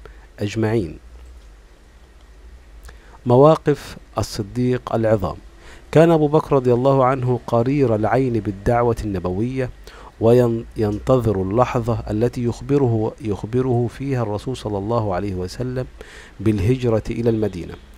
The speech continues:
فاستعد لذلك وابتاع راحلتين واعتنى بهما، وكان يعلفهما صباحا مساء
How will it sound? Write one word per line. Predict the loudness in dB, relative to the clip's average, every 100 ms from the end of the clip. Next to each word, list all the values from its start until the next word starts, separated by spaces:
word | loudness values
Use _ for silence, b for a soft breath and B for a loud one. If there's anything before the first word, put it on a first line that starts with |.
| B B -2
فاستعد | -2 0 2 2 4 2
لذلك | 2 2 4 4 0 -2
وابتاع | -4 0 2 2 2
راحلتين | -2 -2 -4 -4 0 0 0 0
واعتنى | 0 0 0 0 2 0
بهما، | 0 -4 -6 -10 -12 -16 -20 B B B B
وكان | -2 4 4 4
يعلفهما | 2 2 2 -2 -4 -6 -2 0 2 0 -2
صباحا | -4 -2 2 2 2 -2 -4
مساء | -4 -6 -4 0 0 -2